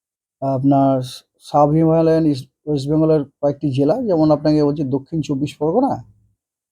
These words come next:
আর আপনার, ইয়ে, কি বলে, ইয়ে মেদি-,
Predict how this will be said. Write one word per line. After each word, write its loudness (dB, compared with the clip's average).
আর 0
আপনার, 0
ইয়ে, -2
কি -12
বলে, -2
ইয়ে 2
মেদি-, 0